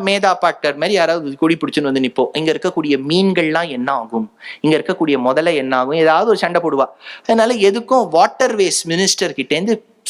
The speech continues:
சிக்னேச்சர் வாங்கிக்கணுங்கிறதுக்காக ராமர் மூன்று நாள் பிராயோபவேஷம் இருந்தார். பிராயோபவேஷம்னா உண்ணாவிரதம்னு அர்த்தம். சாத்துக்குடி ஜூஸ் எல்லாம் குடிக்காம மூணு நாள் பிராயோபவேஷம் இருந்தார். மூணு நாள் இருந்த பிறகு அந்த சமுத்திர ராஜா வரார்.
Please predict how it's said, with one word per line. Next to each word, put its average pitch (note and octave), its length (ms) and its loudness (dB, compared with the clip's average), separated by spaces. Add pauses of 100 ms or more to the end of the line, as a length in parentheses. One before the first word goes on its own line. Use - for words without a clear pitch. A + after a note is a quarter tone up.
(120)
சிக்னேச்சர் F#3 500 -2
வாங்கிக்கணுங்கிறதுக்காக C3 840 -2
ராமர் G3 600 2
மூன்று G3+ 460 0
நாள் G3+ 340 0 (100)
பிராயோபவேஷம் G#3 1080 2
இருந்தார். C3 460 2
பிராயோபவேஷம்னா E3 920 2 (180)
உண்ணாவிரதம்னு F3 640 2
அர்த்தம். - 260 -4 (540)
சாத்துக்குடி F3 300 0
ஜூஸ் C#3 240 -4
எல்லாம் C3 340 -2
குடிக்காம A2 460 -4 (1300)
மூணு G#3 260 4
நாள் G#3 260 0
பிராயோபவேஷம் F3+ 840 2
இருந்தார். C#3+ 540 2 (400)
மூணு D4+ 360 4
நாள் C4+ 220 2
இருந்த A3+ 460 2
பிறகு A3 460 2
அந்த A3+ 540 2
சமுத்திர A3+ 460 0
ராஜா E3 420 2
வரார். D3+ 240 0